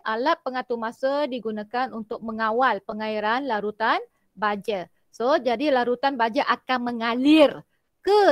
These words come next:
tanaman, ah, dan surut ke bawah serta masuk semula dalam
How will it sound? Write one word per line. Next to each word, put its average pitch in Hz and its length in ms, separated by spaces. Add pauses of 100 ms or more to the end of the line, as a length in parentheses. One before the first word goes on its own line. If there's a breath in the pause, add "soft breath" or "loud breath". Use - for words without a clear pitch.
tanaman, 202 640 (800)
ah, 220 320
dan 269 240
surut 285 400
ke 233 160
bawah 214 320
serta 262 320
masuk 247 320
semula 226 480
dalam 214 400